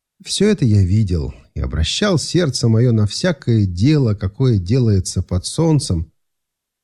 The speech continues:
Бывает время, когда человек властвует над человеком,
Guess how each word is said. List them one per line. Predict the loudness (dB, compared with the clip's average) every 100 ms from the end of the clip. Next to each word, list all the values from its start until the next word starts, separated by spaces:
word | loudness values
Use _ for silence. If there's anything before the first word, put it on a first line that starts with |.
| _ _ _ _
Бывает | -2 2 2 2
время, | 2 2 2
когда | -2 -2 -2
человек | 0 0 2 0 -2
властвует | -4 0 2 2 0 0 2 2
над | 0 -2
человеком, | -2 0 2 2 0 0 -2